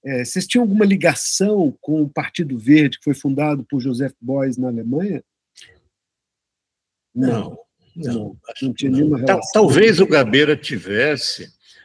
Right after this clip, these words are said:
Speaker 2: mas isso não era
Speaker 1: Não tinha
Speaker 2: comentado.
Speaker 1: pautas correlatas,
Speaker 2: Não,
Speaker 1: não tinha
Speaker 2: não,
Speaker 1: condições,
Speaker 2: não.
Speaker 1: não.
Speaker 2: Não.
Speaker 1: Era totalmente independente.
Speaker 2: Exatamente, é. Mas começou a haver muita influência do Rio aqui,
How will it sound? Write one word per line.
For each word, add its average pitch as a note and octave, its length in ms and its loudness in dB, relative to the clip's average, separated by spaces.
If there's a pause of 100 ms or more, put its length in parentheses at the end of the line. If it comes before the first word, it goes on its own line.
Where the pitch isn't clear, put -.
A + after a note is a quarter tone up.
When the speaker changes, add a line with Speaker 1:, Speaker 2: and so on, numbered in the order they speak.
(100)
Speaker 2:
mas A#3 280 -4
isso - 240 -8
não F#3 220 2
era A2 560 2 (840)
Speaker 1:
Não C#3 240 4
tinha F3 360 4
Speaker 2:
comentado. C#3+ 200 2
Speaker 1:
pautas D3+ 540 4
correlatas, B2+ 720 4
Speaker 2:
Não, A2+ 300 0
Speaker 1:
não B2+ 80 -4
tinha C#3+ 220 -2
Speaker 2:
não, A#2+ 320 2
Speaker 1:
condições, D3 500 -2
Speaker 2:
não. - 20 -2
Speaker 1:
não. B2 260 -6 (240)
Speaker 2:
Não. B2 180 -6
Speaker 1:
Era D3 140 0
totalmente F3 480 2
independente. B2+ 800 -2
Speaker 2:
Exatamente, A2+ 840 -6
é. - 120 -18 (460)
Mas E3 320 4
começou F#3 460 4
a F3 60 6
haver D3 200 4
muita D3+ 240 0
influência B2 640 2
do F2 160 -2
Rio G#2 440 0
aqui, G#2 680 -2